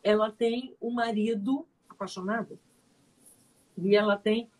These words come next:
toda uma gentileza, toda um, um, uma sedução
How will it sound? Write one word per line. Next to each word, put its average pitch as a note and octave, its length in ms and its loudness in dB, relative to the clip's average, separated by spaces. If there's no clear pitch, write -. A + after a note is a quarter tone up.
toda B3+ 200 -2
uma B3 120 -2
gentileza, G3 960 2
toda G#3 220 4
um, G#3+ 260 2
um, G3 280 0
uma F#3+ 160 -2
sedução G3+ 880 0